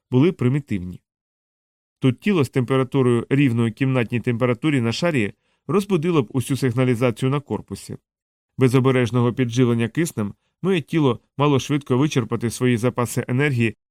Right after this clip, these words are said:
на клітинному рівні, а далі я б задихався на підлозі, як насаджений на остень пляшкоспин. Я лежав нерухомо, глибоко і повільно дихаючи. Пару хвилин по тому я знову крутнувся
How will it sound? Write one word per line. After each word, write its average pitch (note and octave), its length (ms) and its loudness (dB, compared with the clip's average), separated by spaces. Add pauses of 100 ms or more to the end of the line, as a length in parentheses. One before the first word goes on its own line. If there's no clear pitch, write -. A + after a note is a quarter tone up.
(120)
на B2+ 120 2
клітинному C3 580 0
рівні, F#2+ 340 -4 (340)
а A#2+ 120 0
далі E3+ 280 2
я B2+ 140 0
б - 20 0
задихався B2 560 0
на A#2+ 120 0
підлозі, B2 520 -2 (280)
як B2+ 180 2
насаджений B2 680 0
на B2 220 0
остень A#2+ 360 0 (100)
пляшкоспин. B2 720 -4 (880)
Я B2 140 2
лежав A#2+ 300 2
нерухомо, B2 480 0
глибоко C#3 400 0
і C3+ 40 0
повільно A#2+ 400 -2
дихаючи. F#2+ 560 -10 (760)
Пару G#3+ 220 0
хвилин C3 340 2
по C3 120 0
тому F#3+ 220 -2
я C#3 100 0
знову B2+ 280 0
крутнувся C3 600 -4